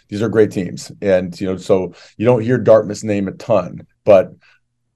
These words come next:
you're also understanding, if you, if you have a brain, that they're competing against those great teams every single year. I mean, how can that not make you better?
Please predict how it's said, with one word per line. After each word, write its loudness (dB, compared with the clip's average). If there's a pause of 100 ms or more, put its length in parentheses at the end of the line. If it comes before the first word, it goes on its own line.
you're 2
also 6
understanding, -2
if -6
you, -4
if -8
you -4
have 4
a -6
brain, 0
that -10
they're -2
competing -4 (320)
against -4
those -2
great 0
teams -6 (360)
every -2
single -4
year. -4
I -8
mean, -6
how 0
can -4
that 2
not -6
make -6
you -8
better? 0